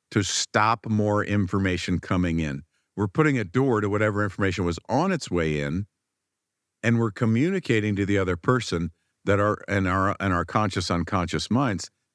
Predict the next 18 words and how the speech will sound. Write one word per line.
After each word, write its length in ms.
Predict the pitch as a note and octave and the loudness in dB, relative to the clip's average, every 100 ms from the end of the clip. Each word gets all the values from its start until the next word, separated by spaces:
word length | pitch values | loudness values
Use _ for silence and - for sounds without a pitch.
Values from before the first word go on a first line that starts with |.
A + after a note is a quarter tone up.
| _ | _
to 340 | - G2 F2 - _ _ _ - | 0 0 -2 -8 _ _ _ -6
not 400 | E2+ G#2+ A#2 F#2+ | 0 2 2 2
let 200 | G2 - | -2 2
that 180 | F2+ F2+ | 0 0
into 300 | E2+ - D#2+ | -2 -2 0
our 120 | D2 | 0
brain. 280 | - C2 - _ _ _ _ _ | -4 -6 -8 _ _ _ _ _
So 140 | - G#2+ | -2 0
our 100 | G2+ | 0
conscious 560 | C#3 D#3 D#3 E3+ - | 0 0 0 -2 0
mind 320 | G#2+ G2 G2 F2 | 0 0 0 -2
is 300 | F#2 E2 - _ | -4 -4 -10 _
bra-, 160 | A2+ A2+ | 0 2
is, 500 | - G2 F#2 E2+ - _ _ _ _ _ _ _ _ _ _ _ - | 0 -2 -2 -6 -12 _ _ _ _ _ _ _ _ _ _ _ -2
i-, 60 | |
is 300 | G2+ G2 F2 | 0 0 -2
frontal 500 | E2 - B2+ C3+ A#2+ | -2 2 2 2 0
lobe, 500 | G#2 G2+ G2 G2 F2+ | 0 2 0 -2 -6